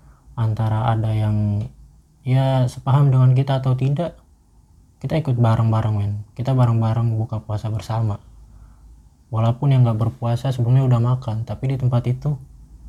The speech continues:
mereka harus nahan sampai kita sama-sama buka puasa bersama, men. Dan menurut gua, sebuah keindahan itu harus kita dapatkan di bulan puasa nanti, men.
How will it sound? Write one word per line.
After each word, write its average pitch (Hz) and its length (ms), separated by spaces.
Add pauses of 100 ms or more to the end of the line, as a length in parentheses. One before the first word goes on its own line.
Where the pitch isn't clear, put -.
(100)
mereka 139 240
harus 135 160
nahan 135 240
sampai 120 240
kita 123 220
sama-sama 113 500
buka 117 480
puasa - 240
bersama, 110 480
men. 101 160 (720)
Dan 120 140
menurut 120 260
gua, 131 400 (240)
sebuah 123 480
keindahan 123 400
itu 127 240
harus 127 160
kita 120 240
dapatkan 117 480
di 131 80
bulan 110 320
puasa 110 320
nanti, 127 320
men. 107 160